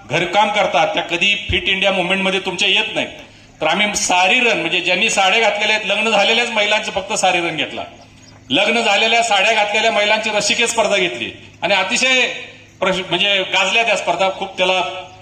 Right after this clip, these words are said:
प्रतिसादही चांगला मिळाला. असे अनेक उपक्रम पक्षाच्या वतीनं आम्ही चालू केलेले आहेत. आम्ही फक्त एवढंच सांगतो की देश, भारत देश हा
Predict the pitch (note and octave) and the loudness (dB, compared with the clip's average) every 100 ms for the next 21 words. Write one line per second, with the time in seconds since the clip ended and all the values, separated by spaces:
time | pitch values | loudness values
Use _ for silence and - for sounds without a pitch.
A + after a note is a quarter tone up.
0 | - D3 D3+ F3 F#3+ F#3 E3+ D3+ D#3 D#3+ | -10 -6 -2 0 2 2 0 2 2 2
1 | F3 D#3+ - D#3 F3+ B3+ A3+ G3 F3+ C#3+ | 2 0 -2 0 0 0 -2 -4 0 -2
2 | B2+ - - - - D#3 D#3 G#3 G#3 F#3+ | -2 -8 -18 -20 -4 -2 0 0 2 0
3 | F#3 F3+ F3 F3+ E3+ D#3+ - C#3+ E3 F3 | 0 2 2 2 0 -2 0 0 2 0
4 | E3+ F#3 G3 - - - - C3+ F#3 F#3+ | 2 2 0 -6 -14 -20 -4 0 2 0
5 | F#3 D#3+ - F3+ F3 A3+ - F#3 - F3 | -2 -6 -2 2 2 2 2 -2 -2 -2
6 | F#3 G3 F#3 - - - - C#3 F#3 G3+ | 0 -2 -4 -12 -20 -20 -8 -2 0 0
7 | - - - - - - - - - - | -2 -6 -12 -14 -16 -14 -16 -16 -18 -18
8 | - - - - - - C#3 G3+ G#3 G3 | -18 -20 -20 -20 -10 -2 2 2 2 0
9 | F#3 E3+ D#3+ D3+ | 2 4 4 2